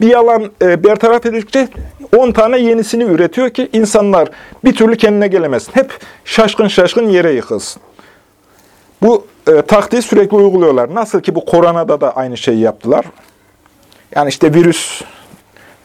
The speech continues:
dediler, bilmem ne dediler, hastalık dediler. Yalanları ortaya çıktıkça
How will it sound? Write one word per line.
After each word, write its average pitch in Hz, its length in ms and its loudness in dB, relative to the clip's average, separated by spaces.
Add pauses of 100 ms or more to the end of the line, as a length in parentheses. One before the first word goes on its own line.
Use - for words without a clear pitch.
(180)
dediler, 117 420 0
bilmem 151 340 0
ne 147 120 2
dediler, 110 260 2
hastalık 156 540 0
dediler. 127 320 0 (380)
Yalanları 220 480 2
ortaya 208 400 -2
çıktıkça - 720 -4